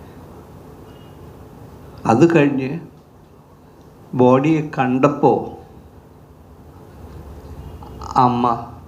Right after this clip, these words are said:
തകർന്നു. ആ അമ്മയുടെ ബൈറ്റാണ് പല നാഷണൽ ടെലിവിഷനിൽ നിങ്ങൾ കണ്ടത്.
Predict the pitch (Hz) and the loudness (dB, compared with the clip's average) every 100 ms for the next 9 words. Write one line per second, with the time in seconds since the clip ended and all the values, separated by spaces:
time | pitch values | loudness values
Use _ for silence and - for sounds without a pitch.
0 | - 113 113 107 104 104 - - - - | -4 -2 -2 -4 -8 -14 -16 -20 -20 -20
1 | - - - - - - - - - - | -20 -20 -20 -20 -20 -20 -20 -20 -20 -20
2 | - - - 165 165 160 156 160 160 160 | -20 -12 0 4 4 4 2 2 2 2
3 | 139 143 143 160 139 131 135 - - - | 2 0 0 -2 -2 -4 -8 -10 -18 -20
4 | - - 143 135 139 135 135 160 151 156 | -20 0 2 4 4 4 2 0 0 2
5 | 143 131 123 131 127 127 131 - - - | 2 0 -2 0 0 0 0 -4 -12 -20
6 | - - 127 127 127 123 107 107 110 110 | -16 -4 0 2 2 0 0 0 0 0
7 | - | -6